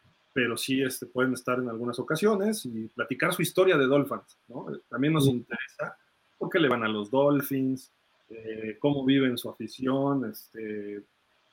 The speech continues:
Speaker 1: qué, qué les ha dado Miami, me refiero de gustos personales, a lo mejor decepciones, todo ese tipo de cosas, platicarlo, ¿no? Así hemos, este, todos empezado, ¿no? O sea, hace cuatro o cinco años,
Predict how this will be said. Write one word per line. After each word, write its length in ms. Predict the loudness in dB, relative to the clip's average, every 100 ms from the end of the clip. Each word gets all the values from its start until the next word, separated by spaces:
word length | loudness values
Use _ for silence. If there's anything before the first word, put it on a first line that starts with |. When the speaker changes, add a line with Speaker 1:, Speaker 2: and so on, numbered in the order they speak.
| -4
Speaker 1:
qué, 120 | -2
qué 120 | 2
les 180 | 0 2
ha 80 | 2
dado 240 | 2 0
Miami, 560 | -2 -2 0 0 0 -4
me 220 | -8 -8
refiero 560 | -4 0 2 0 -2 -6
de 80 | -2
gustos 340 | 0 0 -6
personales, 680 | -6 -10 -6 -4 -2 -2 -4
a 20 |
lo 100 | -8
mejor 240 | -6 -4
decepciones, 680 | -4 -6 -6 -4 -4 -4 -10 _ _ _ -4
todo 160 | -2
ese 140 | 0 -2
tipo 200 | -2 -2
de 40 |
cosas, 280 | 0 -2 -2 -4
platicarlo, 580 | -4 -6 -6 -6 -6 -8
¿no? 200 | -8 -10 _ _ _ _
Así 300 | -8 -2 2
hemos, 520 | 4 4 0 -2 -10 -14
este, 280 | -16 -14
todos 380 | 0 2 4 2
empezado, 500 | -4 -8 -4 -4 -2
¿no? 120 | -6
O 40 | -6
sea, 140 | -8 -10 _
hace 440 | -4 0 2 2 0 _
cuatro 240 | -4 -2 -2
o 20 |
cinco 260 | -2 -2 0
años, 300 | 0 -2